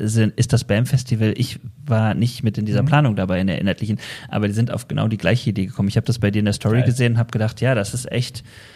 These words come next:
Speaker 1: ähm, interessant. Es gab einen Predigtworkshop, ähm,
Speaker 2: Mhm.
Speaker 1: und aus diesem Workshop heraus sind, ich glaube, vi-, vier, drei TeilnehmerInnen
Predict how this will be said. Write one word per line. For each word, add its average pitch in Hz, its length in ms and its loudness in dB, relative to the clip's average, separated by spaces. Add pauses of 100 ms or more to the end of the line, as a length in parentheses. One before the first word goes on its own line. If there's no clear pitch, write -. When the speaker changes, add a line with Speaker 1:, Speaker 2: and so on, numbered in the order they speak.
(220)
Speaker 1:
ähm, 107 640 2 (100)
interessant. 117 500 0
Es - 120 -10
gab 104 180 -4
einen 101 80 -4
Predigtworkshop, 117 960 -4
ähm, 104 480 0
Speaker 2:
Mhm. 151 320 0
Speaker 1:
und - 720 -2
aus 123 100 4
diesem 113 220 2
Workshop 107 340 -2
heraus 104 480 -4
sind, 101 800 -6 (380)
ich - 120 -20
glaube, 104 200 -2
vi-, - 320 -12 (260)
vier, 151 500 -2 (300)
drei 123 240 0
TeilnehmerInnen 120 800 -2